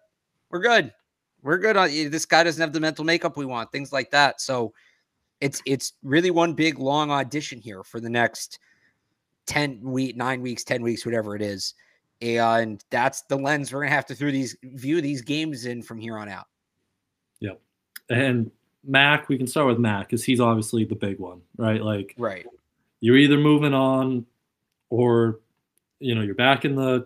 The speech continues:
Speaker 2: Q B carousel in the draft, or you're building around, which is probably if he can prove himself. You're just, you're getting a wide receiver, you're getting offensive tackles, but he's gotta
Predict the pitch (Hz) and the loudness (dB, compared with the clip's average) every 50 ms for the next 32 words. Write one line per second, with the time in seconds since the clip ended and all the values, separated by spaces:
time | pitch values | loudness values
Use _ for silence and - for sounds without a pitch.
0 | _ - - - 139 123 127 120 - 135 127 123 120 113 - 135 123 120 117 107 | _ -8 -4 -2 0 0 0 0 0 0 0 0 0 -2 -2 -2 -2 0 0 -2
1 | 107 104 - - 131 131 127 127 120 - - - 131 117 123 120 117 113 110 110 | -4 -6 -4 0 0 2 2 2 0 -2 -6 -4 0 0 2 2 2 2 0 0
2 | 104 - 120 113 117 117 113 107 107 107 110 110 - _ _ _ _ _ _ _ | 0 0 0 0 2 0 0 -2 -2 -4 -4 -4 -6 _ _ _ _ _ _ _
3 | _ _ _ _ _ _ _ _ _ _ _ _ _ _ _ _ _ _ _ _ | _ _ _ _ _ _ _ _ _ _ _ _ _ _ _ _ _ _ _ _
4 | _ - - - - - - - - - - 190 214 220 _ _ _ - 285 - | _ -20 -18 -18 -14 -10 -10 -10 -10 -6 -4 -4 -4 -4 _ _ _ -2 -2 -2
5 | _ _ _ _ _ _ _ _ _ _ - 175 - - 127 - - - 139 131 | _ _ _ _ _ _ _ _ _ _ -16 -10 -6 -6 -6 -6 -4 -6 -6 -4
6 | - 127 120 113 113 _ _ _ - - - 139 139 143 147 147 156 156 147 - | -4 -4 -4 -4 -6 _ _ _ -12 -4 2 4 4 4 4 2 -2 -6 -4 -2
7 | - 123 123 123 123 117 117 - _ _ _ - _ _ _ _ _ - 101 101 | 0 2 2 2 2 0 -2 -6 _ _ _ -20 _ _ _ _ _ -8 -4 -2
8 | 117 113 120 120 123 120 120 120 123 117 120 117 - - 123 117 117 117 117 107 | 0 2 2 0 0 0 0 0 0 0 0 -2 -2 -2 -2 -2 0 0 0 0
9 | 110 107 110 110 110 113 113 110 - 117 113 - 113 - - - 120 113 110 - | 0 -2 0 0 0 -2 -2 -4 -6 -8 -12 -12 -14 -12 -6 -4 -4 -4 -4 -6
10 | 117 107 98 92 - - 107 104 95 - _ _ _ _ _ _ _ _ _ _ | -8 -10 -10 -10 -8 -8 -8 -6 -8 -10 _ _ _ _ _ _ _ _ _ _
11 | _ - - 143 147 143 - - 151 147 143 139 123 | _ -6 0 0 0 2 4 4 4 4 4 2 0